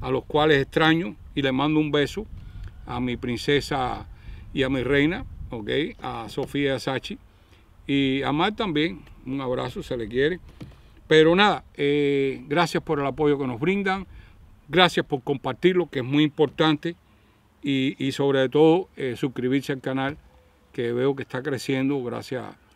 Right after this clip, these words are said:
gracias a ustedes, precisamente por eso, por compartirlo. Así que si estás de pasada y te gustó esto, pues nada, dedito para arriba y suscríbete al canal. Gracias, hermano, que Dios me los bendiga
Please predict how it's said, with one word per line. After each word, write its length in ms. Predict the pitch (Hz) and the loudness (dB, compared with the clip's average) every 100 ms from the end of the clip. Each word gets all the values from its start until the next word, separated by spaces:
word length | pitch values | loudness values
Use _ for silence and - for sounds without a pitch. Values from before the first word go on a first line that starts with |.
| - | -10
gracias 320 | 123 117 143 | -8 -4 -4
a 40 | |
ustedes, 480 | 117 - 160 156 165 - - _ _ - | -4 -2 4 4 4 -6 -20 _ _ 0
precisamente 580 | 175 156 214 208 214 | 0 4 4 4 0
por 140 | 202 247 | 2 0
eso, 180 | - 143 | -2 -6
por 140 | 127 | -6
compartirlo. 560 | 143 127 127 151 113 - _ _ - - - - | -6 -4 -2 0 -2 -4 _ _ -6 -4 -4 0
Así 180 | 185 | 0
que 120 | 185 240 | 2 2
si 100 | 160 | 2
estás 200 | 208 233 | 4 4
de 80 | |
pasada 360 | 208 220 226 202 | 4 0 4 4
y 40 | |
te 100 | 156 | 4
gustó 400 | 147 135 196 208 | 2 2 4 6
esto, 260 | 196 - - - - | 6 2 -16 -18 -6
pues 220 | 139 131 | -2 0
nada, 260 | 131 151 - _ - - - - | 0 -2 -6 _ -20 -20 -20 -16
dedito 320 | - 131 156 175 | -2 0 2 2
para 160 | 170 | 4
arriba 200 | 185 214 | 4 4
y 40 | 170 | 0
suscríbete 480 | - - 160 151 | 0 0 0 0
al 80 | 135 | -2
canal. 300 | 139 131 - - - - - - - - - | -2 -4 -6 -10 -12 -14 -12 -12 -14 -14 0
Gracias, 320 | 196 185 175 | 4 6 6
hermano, 340 | 175 180 165 | 6 6 4
que 80 | 131 | 4
Dios 140 | 160 190 | 4 6
me 100 | 185 | 6
los 100 | 156 | 6
bendiga 520 | 165 202 214 208 | 6 6 6 4